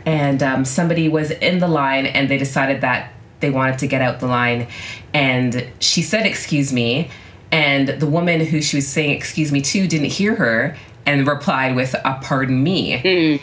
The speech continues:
Speaker 1: And the person who said, "Excuse me," took it to mean that she was saying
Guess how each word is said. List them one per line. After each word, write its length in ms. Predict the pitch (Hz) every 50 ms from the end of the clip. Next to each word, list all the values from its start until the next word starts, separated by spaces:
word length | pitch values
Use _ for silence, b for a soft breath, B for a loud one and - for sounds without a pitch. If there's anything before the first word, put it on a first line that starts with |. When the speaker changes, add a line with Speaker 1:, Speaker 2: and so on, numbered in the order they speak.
| - - -
Speaker 1:
And 160 | - 170 160
the 60 | 160 156
person 320 | - 214 220 - - 196
who 100 | 220 233
said, 160 | - - 180
"Excuse 500 | 156 156 - - - - 202 233 226 -
me," 140 | 143 139 131
took 260 | 131 - - 156 -
it 120 | 156 151 -
to 100 | - 151
mean 260 | 139 139 139 135 131
that 180 | 127 123 120 -
she 180 | - - 151
was 140 | 127 127 127
saying 480 | - 143 127 123 120 117 117 117 101